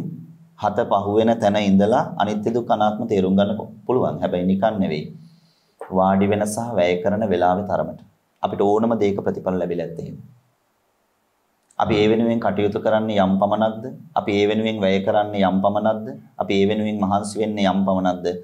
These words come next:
අපිට ඒ ගැන හැඟීම තියෙන්නේ යම් පමණක්ද? ඔව්, ඔව්, ඔක්කොම ඕනේ. හැඟීම බලපානවද ඒක ප්‍රතිඵලයකට? පෞල් ජීවිතයක සතුටට දෙන්නට දෙන්නගේ හැඟීම බලපානවා. නැද්ද? ඔව්.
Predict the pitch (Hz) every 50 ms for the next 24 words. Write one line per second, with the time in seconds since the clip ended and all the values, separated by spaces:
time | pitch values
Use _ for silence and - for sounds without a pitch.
0 | - - - 95 - - 104 101 98 95 107 110 107 101 95 98 104 113 120 127
1 | 123 120 113 110 107 107 110 110 107 95 92 98 76 76 - - - - - -
2 | - _ _ _ _ _ _ _ _ - 95 90 - - - 92 95 95 95 95
3 | - 104 104 101 101 98 - - - - _ _ _ _ _ _ _ _ _ _
4 | _ _ _ _ _ _ _ _ _ _ _ _ _ _ _ _ _ _ _ _
5 | _ _ _ _ - - 110 110 107 107 120 123 123 135 131 113 101 104 104 104
6 | 113 110 107 101 101 98 95 95 98 95 95 - - 95 87 - - 87 82 80
7 | 73 - - - - - 104 104 107 107 104 - 117 110 113 110 - - 120 120
8 | 117 120 131 - - - 107 95 139 - 214 202 226 226 - 262 233 190 190 190
9 | 196 202 - - 107 220 113 113 123 120 - 139 117 104 104 104 110 110 107 95
10 | 90 80 80 78 - - - - - - - - - _ _ _ _ _ _ _
11 | _ _ _ _ _ _ _ _ _ _ _ _ _ _ _ _ _ _ 104 104
12 | 104 98 - - - - - - _ _ _ _ _ _ _ - 151